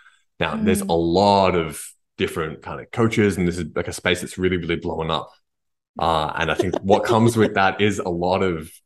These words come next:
Speaker 1: sometimes conflicting information and a lot of noise as well. So I really, you know, you've been in this space for such, such a long time. You got your background in dietetics as well. I'd love to dig into this a little bit with you,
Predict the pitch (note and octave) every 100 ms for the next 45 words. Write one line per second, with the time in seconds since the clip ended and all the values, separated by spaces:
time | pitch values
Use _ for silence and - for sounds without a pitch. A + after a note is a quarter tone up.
0 | _ _ _ _ - - G2+ F#2+ G2 F2
1 | F2 - G2 F2 F#2+ G2 F2+ D#2+ F#2+ A2+
2 | A2 G#2+ F#2+ F2+ F2+ F#2 D#2+ D#2+ F2+ E2
3 | D2+ E2 F#2 D2 - F2 E2+ E2+ F#2 F#2+
4 | F2+ D#2+ D#2+ D#2 D2+ E2+ F2 E2 - E2
5 | - F2 F#2 - F2 E2+ D2+ D2+ - F#2
6 | F2+ E2+ E2+ - D#2 D#2 - D#2 D2+ D#2
7 | D2 E2 C#2 C#2+ D#2 D2+ C2+ D2+ D#2+ F#2+
8 | A2 E2 F2+ D2 D#2 D#2 D#2 D2+ - -
9 | - - - F2 D#2 D2+ C#2+ C2+ D#2 -
10 | D2 D2+